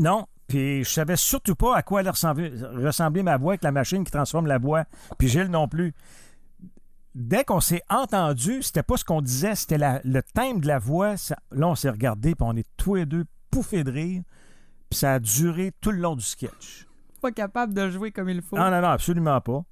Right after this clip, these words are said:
Speaker 2: Ça devait
Speaker 1: Absolument
Speaker 2: être, ça devait
Speaker 1: pas.
Speaker 2: être drôle pour les auditeurs aussi,
Speaker 1: Ben,
Speaker 2: par
Speaker 1: c'est
Speaker 2: exemple.
Speaker 1: sûr, c'est sûr que les auditeurs partageaient le fun qu'on avait.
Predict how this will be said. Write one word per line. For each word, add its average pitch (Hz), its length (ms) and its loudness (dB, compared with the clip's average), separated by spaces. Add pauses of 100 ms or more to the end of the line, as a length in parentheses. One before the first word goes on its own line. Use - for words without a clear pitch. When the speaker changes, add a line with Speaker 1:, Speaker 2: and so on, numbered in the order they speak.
(120)
Speaker 2:
Ça - 60 -2
devait 127 80 0
Speaker 1:
Absolument 170 380 0
Speaker 2:
être, 113 80 -2
ça 135 80 -2
devait 151 100 0
Speaker 1:
pas. 151 60 -2
Speaker 2:
être 139 80 -6
drôle 196 200 -4
pour 123 140 -2
les 165 160 -4
auditeurs 165 420 -2
aussi, 123 120 0
Speaker 1:
Ben, 117 120 0
Speaker 2:
par 131 140 -4
Speaker 1:
c'est 147 80 -2
Speaker 2:
exemple. 101 160 -4
Speaker 1:
sûr, 160 440 0
c'est 135 200 0
sûr 170 160 0
que 143 60 0
les 123 120 0
auditeurs 135 360 0
partageaient 120 400 -2
le 127 80 0
fun 135 200 -2
qu'on 127 180 0
avait. 117 300 -2